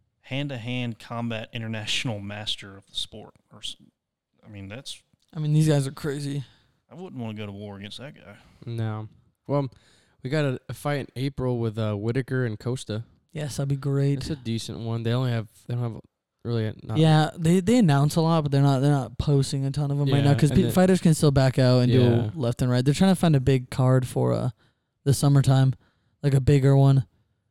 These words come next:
Speaker 3: Yeah, the, right, as of right now, the latest, like, they're, you know, the, it's, um,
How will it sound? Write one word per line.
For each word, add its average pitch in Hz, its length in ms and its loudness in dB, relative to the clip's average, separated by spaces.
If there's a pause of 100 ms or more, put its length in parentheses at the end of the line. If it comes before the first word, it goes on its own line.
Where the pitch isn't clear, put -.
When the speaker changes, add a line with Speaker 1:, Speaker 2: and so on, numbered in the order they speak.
Speaker 3:
Yeah, 113 360 -2
the, - 100 -6
right, 127 140 0
as 131 180 0
of 120 80 0
right 127 100 2
now, 131 280 0
the 117 180 0
latest, 110 680 -2
like, 113 140 -2
they're, 110 140 0 (160)
you 113 100 -6
know, 101 140 -4
the, 104 160 -4 (640)
it's, - 240 -8
um, 107 340 -4